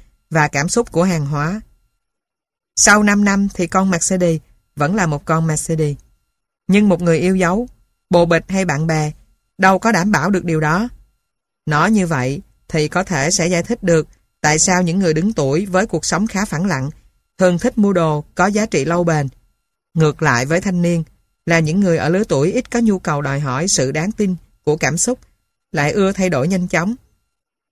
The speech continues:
Cái mà ta vẫn gọi là mốt đó. Xét về lịch sử văn hóa, tình yêu đồ vật trong các nước công nghiệp hóa hôm nay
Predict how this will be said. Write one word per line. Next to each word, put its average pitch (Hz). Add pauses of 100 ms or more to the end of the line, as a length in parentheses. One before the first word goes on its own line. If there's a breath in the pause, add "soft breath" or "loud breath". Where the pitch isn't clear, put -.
(180)
Cái 190
mà 190
ta 165 (240 soft breath)
vẫn 160
gọi 143
là 147
mốt 151
đó. 175 (1600)
Xét 254
về 175
lịch 160
sử 156
văn 196
hóa, 196
tình 175
yêu 175
đồ 160
vật 147
trong 170
các 190
nước 247
công 202
nghiệp 151
hóa 170
hôm 208
nay 180